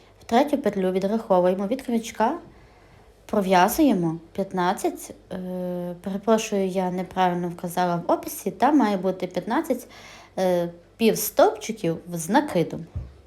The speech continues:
Півстовпчиків, не цілий стовпчик, а півстовпчик з накидом. І так ми пров'язуємо п'ятнадцять півстовпчиків з накидом.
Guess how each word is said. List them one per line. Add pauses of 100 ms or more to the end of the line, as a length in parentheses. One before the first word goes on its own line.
(380)
Півстовпчиків,
не
цілий
стовпчик,
а (400)
півстовпчик
з
накидом. (760)
І
так
ми
пров'язуємо
п'ятнадцять
півстовпчиків
з
накидом.